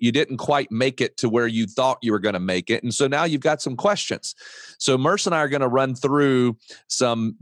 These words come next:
different aspects of how we would deal with this, how we've literally done this within the last month, multiple times where we've walked people through these categories. So, uh, w-,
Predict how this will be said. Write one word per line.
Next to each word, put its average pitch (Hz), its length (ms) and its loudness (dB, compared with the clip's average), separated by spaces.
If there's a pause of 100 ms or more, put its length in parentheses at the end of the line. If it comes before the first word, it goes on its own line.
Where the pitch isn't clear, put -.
(140)
different 156 400 0
aspects 127 640 -2
of 104 100 -2
how 123 160 0
we 127 220 0
would 147 180 0
deal 139 180 2
with 110 160 0
this, 92 280 -2
how 123 160 0
we've 123 240 -2 (240)
literally 120 640 0
done 127 320 -2
this 123 220 0
within 117 260 0
the 113 80 0
last 120 360 -2
month, 117 500 -2 (320)
multiple 127 540 0
times 92 640 -2 (300)
where 110 120 4
we've 110 220 2
walked 123 320 2
people 120 260 2
through 123 240 0
these 104 220 -2
categories. 104 580 0
So, 110 280 0 (360)
uh, 107 120 0
w-, 104 200 -6